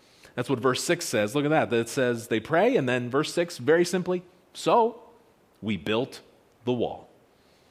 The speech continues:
And the wall was joined together to half its height, for the people had a mind to work." Nehemiah and the Israelites, they didn't respond to these taunts, these threats, and these insults.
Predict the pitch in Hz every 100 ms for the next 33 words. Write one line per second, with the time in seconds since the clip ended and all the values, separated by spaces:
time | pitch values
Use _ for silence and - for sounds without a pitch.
0 | _ - - 120 101 104 123 139 139 113
1 | 101 131 151 143 127 139 165 110 107 98
2 | - 190 220 - - - 196 - - 226
3 | 180 - - _ _ _ _ - 113 -
4 | - 156 165 156 151 - - - 117 98
5 | 90 92 110 113 113 113 107 _ _ _
6 | _ - 101 82 76 - - - _ _
7 | _ _ _ _ _ _ _ _ _ _
8 | _ _ _ 127 143 143 143 160 151 135
9 | 139 135 120 117 117 180 220 135 135 -
10 | - 107 113 127 127 95 92 - - 107
11 | 117 120 - 92 87 - 95 113 113 -
12 | 92 90 85 - 101 113 120 120 120 -